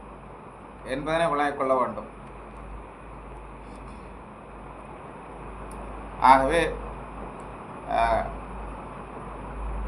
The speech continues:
கர்த்தருடைய இரண்டாம் வருகையை இந்தியா, தமிழ்நாடு, திருச்சி ஸ்பெஷல் கேம்ப் முன்பாக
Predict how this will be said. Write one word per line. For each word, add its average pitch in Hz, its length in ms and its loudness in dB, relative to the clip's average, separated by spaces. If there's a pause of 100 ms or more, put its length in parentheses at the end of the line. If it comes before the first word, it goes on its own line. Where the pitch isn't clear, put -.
(840)
கர்த்தருடைய 143 520 8 (1040)
இரண்டாம் 160 400 10
வருகையை 147 580 6 (2500)
இந்தியா, 170 360 8
தமிழ்நாடு, 151 680 6
திருச்சி 147 360 2
ஸ்பெஷல் 147 320 0
கேம்ப் 135 260 8
முன்பாக 135 680 8